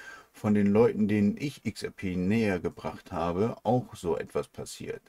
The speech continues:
und sie kurz vor dem Ziel ihre Coins verlieren würden.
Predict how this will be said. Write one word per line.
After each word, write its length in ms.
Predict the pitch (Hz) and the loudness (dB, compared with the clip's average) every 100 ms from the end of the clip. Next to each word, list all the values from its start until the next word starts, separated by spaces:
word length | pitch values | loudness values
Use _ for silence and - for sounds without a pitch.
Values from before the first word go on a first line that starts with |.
| _ | _
und 220 | - 98 | -6 -4
sie 240 | - 95 90 | -4 -6 -6
kurz 420 | - 139 170 - | -4 -2 -2 -6
vor 340 | - 113 110 | -4 4 4
dem 240 | 104 104 95 - | 4 0 -4 -8
Ziel 420 | - 120 127 135 | -6 -2 0 -2
ihre 300 | 95 98 95 | -2 -2 -2
Coins 420 | - 104 117 120 | 0 0 0 -2
verlieren 560 | - 107 107 104 - - _ - - - _ | -6 -4 -2 -2 -4 -10 _ -20 -20 -20 _
würden. 420 | - 87 82 80 | -4 2 2 2